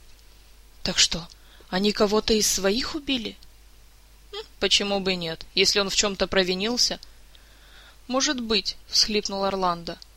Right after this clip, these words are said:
«Но тогда бы ребята нашли Кантера где-то в другом помещении, живым или мертвым, но нашли бы, а они его не нашли». «Ну, возможно, его там и не было».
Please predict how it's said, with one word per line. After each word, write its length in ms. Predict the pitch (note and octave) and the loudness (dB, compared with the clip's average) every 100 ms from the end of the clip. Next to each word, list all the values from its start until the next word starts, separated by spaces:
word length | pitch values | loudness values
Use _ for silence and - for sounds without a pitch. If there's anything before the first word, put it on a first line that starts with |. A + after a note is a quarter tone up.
| - | 0
«Но 120 | A#3 | 2
тогда 300 | B3+ A#3+ D#4+ | 2 8 6
бы 120 | C#4+ | 6
ребята 400 | C#4+ B3 D4 C#4 | 2 4 4 4
нашли 300 | B3 - C#4 | 0 -2 -2
Кантера 440 | - C#4 D4 B3+ B3+ | 4 4 4 0 0
где-то 320 | A#3 C4+ C#4+ | -2 0 0
в 40 | |
другом 360 | C#4+ C4 C4+ A3+ | 0 0 0 0
помещении, 720 | G#3 G3 G3+ - F3+ E3+ - - - - | -2 -2 -2 0 -2 -6 -12 -14 -14 0
живым 440 | G3+ A3+ D#4 C4+ | 2 4 4 4
или 140 | A3 G#3+ | 4 2
мертвым, 540 | B3 D4+ A#3+ A3 A3 | 4 2 2 -2 -2
но 80 | B3 | 0
нашли 380 | C#4+ - D#4 C4 | 4 4 4 2
бы, 200 | F3+ - - - - - | 0 -4 -8 -18 -20 -2
а 120 | - | 2
они 220 | A3+ A#3+ C4 | 2 2 2
его 160 | G#3+ | 2
не 140 | A3 G#3+ | 0 -2
нашли». 440 | F#3 - F#3 G3+ - - - - - - - - - - - - | -2 -2 -4 -12 -20 -20 -20 -20 -20 -20 -20 -20 -20 -20 -20 -16
«Ну, 320 | F#3+ G3 G#3+ A3 | -10 -4 -4 0
возможно, 460 | G3+ G3 G3+ G#3 | 0 2 0 0
его 200 | G#3+ G#3 | 0 0
там 220 | A#3 A3+ | 0 2
и 40 | A#3 | 0
не 140 | C4 | -2
было». 320 | C#4+ G#3+ E3+ | 0 -2 -2